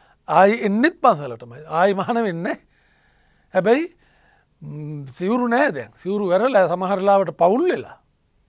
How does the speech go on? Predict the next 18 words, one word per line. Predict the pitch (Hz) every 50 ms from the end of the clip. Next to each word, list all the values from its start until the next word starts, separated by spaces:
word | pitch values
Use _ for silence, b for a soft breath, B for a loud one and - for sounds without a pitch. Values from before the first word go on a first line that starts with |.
| _ _ _ _ _ _ _ _ - 160 151 151 175 196 226
ඒ | 185 190 202 208
වුණත් | 220 214 226 233 226 _ _ _ _ _ _ _ _ _ _ _ -
ආයි | 175 185 196 202 214 214
එන්නේ | 202 202 214 226 233
පන්සලටමයි. | - 202 180 151 - 151 120 113 - 120 117 - _ _ _ _ _ _ _ _ _ _ _ _ -
ආයි | 180 185 190 196 208 214
ඉන්නේ | 196 202 214 226 233 233
ඇවිල්ලත් | 220 220 226 220 226 233 226 233
පන්සලේමයි. | - 208 190 180 143 156 151 131 123 127 127 120 _ _ _ _ _ _ _ _ _ _ _ _ _ _ _ -
මොකද | 170 165 165 156 165 151 151 b b b b b b b b b b b b 196 170 143 143 143 131
මේ, | 135 135 135 131
මේ | 131 131 131 123 139 147 -
සමහර | - - 147 156 156 170 165
වෙලාවට | 165 175 170 175 180 180 196 196
ගිහි | 175 156 170 151 185
ජීවිතේ | 156 175 190 190 202 202 160 233 220
පුරුදු | 160 - 196 214 214 226
නෑ. | 202 135 110 -